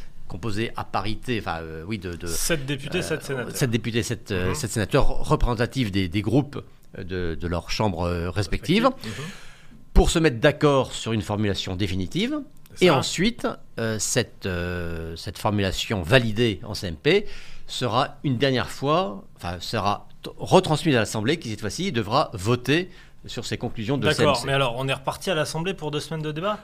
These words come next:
Speaker 1: Non, on est
Speaker 2: Ah oui.
Speaker 1: reparti pour, pour, pour un vote.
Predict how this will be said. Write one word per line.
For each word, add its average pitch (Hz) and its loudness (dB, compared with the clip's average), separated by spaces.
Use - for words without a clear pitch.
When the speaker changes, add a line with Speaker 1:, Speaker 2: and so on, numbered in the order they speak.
Speaker 1:
Non, 202 6
on 147 4
est 151 6
Speaker 2:
Ah 165 6
oui. 160 2
Speaker 1:
reparti 214 6
pour, 170 4
pour, 113 4
pour 113 2
un 113 6
vote. 135 4